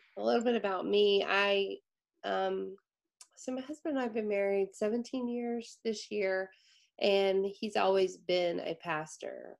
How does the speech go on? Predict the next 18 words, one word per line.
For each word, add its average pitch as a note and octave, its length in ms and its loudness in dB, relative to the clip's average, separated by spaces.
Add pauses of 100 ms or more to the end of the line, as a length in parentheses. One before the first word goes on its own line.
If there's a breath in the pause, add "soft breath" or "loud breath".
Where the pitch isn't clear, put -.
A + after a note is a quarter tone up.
um, E3+ 220 -8
throughout E3+ 280 -4
our E3 120 -4
marriage. D#3+ 560 -6
So F3 400 -6 (440)
we've, F#3+ 460 2
um, E3 460 -6
served A#3 580 -2
in F#3+ 180 -2
ministry F3+ 600 -4
a E3 60 -6
long E3+ 340 -6
time, E3+ 440 -10
but A#3+ 140 -14
before - 320 -6
I B3 80 0
met G3 300 -2
him, F#3 540 -4